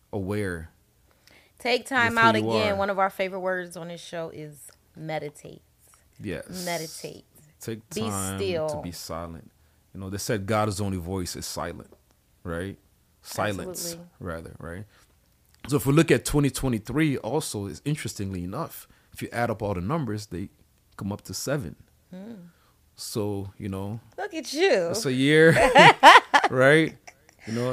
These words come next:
Speaker 1: it's a
Speaker 2: Look
Speaker 1: year
Speaker 2: at
Speaker 1: of,
Speaker 2: you.
Speaker 1: it's a year of perfection, right?
Speaker 2: Mm-hmm.
Speaker 1: It's a year
Speaker 2: Time to get it
Speaker 1: of,
Speaker 2: right.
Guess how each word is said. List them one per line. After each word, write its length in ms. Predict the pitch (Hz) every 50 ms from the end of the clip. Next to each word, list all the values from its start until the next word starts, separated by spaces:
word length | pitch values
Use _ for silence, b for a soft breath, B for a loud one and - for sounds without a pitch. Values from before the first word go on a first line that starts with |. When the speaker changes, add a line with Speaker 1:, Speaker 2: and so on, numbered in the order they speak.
| 131 - -
Speaker 1:
it's 180 | - - -
a 40 | -
Speaker 2:
Look 80 | 127 123
Speaker 1:
year 120 | 135 147 139
Speaker 2:
at 0 |
Speaker 1:
of, 60 | 139 427
Speaker 2:
you. 160 | 480 453 320
Speaker 1:
it's 200 | 214 170 - -
a 60 | 127
year 180 | 123 143 160 160
of 120 | 147 -
perfection, 640 | - 143 - - - 131 117 - - - 95 76 62 -
right? 320 | - 101 101 110 123 -
Speaker 2:
Mm-hmm. 240 | 254 262 269 294 311 330 _ _ _ _ _ -
Speaker 1:
It's 160 | - - - 120
a 80 | 113
year 100 | 113 113 113
Speaker 2:
Time 140 | - 120 120
to 80 | 120
get 100 | 117 226 -
it 40 | -
Speaker 1:
of, 60 | -
Speaker 2:
right. 340 | 240 254 226 208 - -